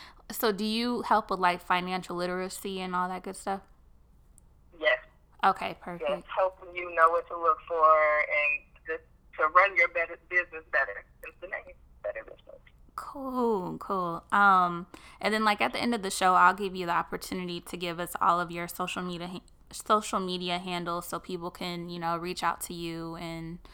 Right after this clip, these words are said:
Speaker 1: all that good stuff. But, um, we're just gonna dive right into the show. Um,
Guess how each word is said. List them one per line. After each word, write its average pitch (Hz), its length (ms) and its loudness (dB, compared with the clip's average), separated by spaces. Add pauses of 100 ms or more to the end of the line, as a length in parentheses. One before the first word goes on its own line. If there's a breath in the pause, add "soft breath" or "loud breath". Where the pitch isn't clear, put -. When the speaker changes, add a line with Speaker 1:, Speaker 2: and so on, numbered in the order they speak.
(280 loud breath)
Speaker 1:
all 180 160 6
that 175 160 -4
good 175 140 -8
stuff. 175 440 -4
But, 180 240 -2
um, 175 460 -2 (440 loud breath)
we're - 120 -6
just 311 140 -10
gonna 240 180 -4
dive 233 260 0
right 220 160 2
into 214 220 -4
the 202 120 -4
show. 202 680 2
Um, 185 800 -4